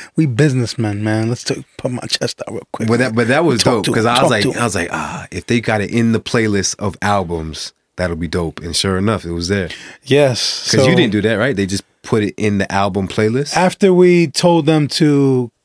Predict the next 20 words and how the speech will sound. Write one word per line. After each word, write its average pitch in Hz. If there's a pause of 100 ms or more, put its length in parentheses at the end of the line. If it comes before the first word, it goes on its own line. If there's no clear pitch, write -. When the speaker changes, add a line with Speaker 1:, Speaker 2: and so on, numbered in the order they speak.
Speaker 1:
combine, 139 (260)
'cause, 170
so -
what 233
it 190
is, 143
for -
a -
little 156
behind 135
the 123
curtain 127
Speaker 2:
Yeah. 98
Speaker 1:
scene. 120
So 131
we 180
made 160 (580)
a 139
YouTube 156
channel 151